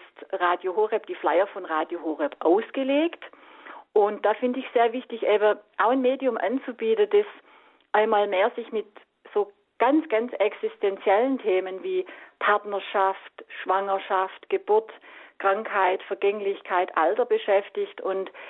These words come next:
äh, da kann Radio Horeb dann schon auch mal Klarheit und Navigation vermitteln.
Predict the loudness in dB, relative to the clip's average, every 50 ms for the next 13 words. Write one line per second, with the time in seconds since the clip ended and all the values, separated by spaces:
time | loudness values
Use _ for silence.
0 | -18 -18 -8 0 4 6 6 6 6 4 2 2 -2 -2 -2 -4 -6 -6 -4 -2
1 | 0 0 0 2 0 0 2 2 2 2 2 0 0 0 0 -2 -2 -2 -2 0
2 | 2 2 2 2 0 -2 -14 -20 -20 -20 -16 _ -2 0 2 2 2 0 -2 -4
3 | -14 -16 _ -20 _ _ _ _ _ _ -2 -2 -2 -2 -2 -2 0 0 0 0
4 | 0 0 0 -2 -2 -2 -2 0 0 0 0 0 -2 -2 -4 -2 0 2 2 0
5 | -2 -4 -6 -4 -2 -2 -4 -4 -4 -4 -4 -4 -4 -6